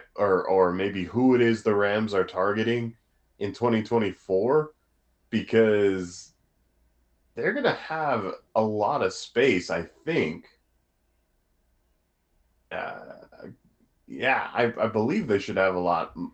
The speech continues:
lot of cap space considering, you know, they don't sign any more extensions, not that there's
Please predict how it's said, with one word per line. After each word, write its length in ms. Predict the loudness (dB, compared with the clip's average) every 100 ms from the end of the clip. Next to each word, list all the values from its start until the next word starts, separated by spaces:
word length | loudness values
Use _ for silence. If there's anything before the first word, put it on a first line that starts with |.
| -8
lot 320 | -2 0 -2
of 180 | -6 -6
cap 240 | -4 -4
space 300 | -4 -6 -6
considering, 720 | -8 -4 -2 0 0 0 -4 -10 _ _ _ _ _
you 120 | -2
know, 320 | 0 0 0 -2
they 140 | 0
don't 400 | 2 0 -2 -10
sign 320 | -6 -4 -4
any 200 | -6 -6
more 380 | -8 -8 -6 -6
extensions, 760 | -6 -2 0 2 0 0 0 0
not 200 | -2 -2
that 140 | -2
there's 380 | 0 0 -4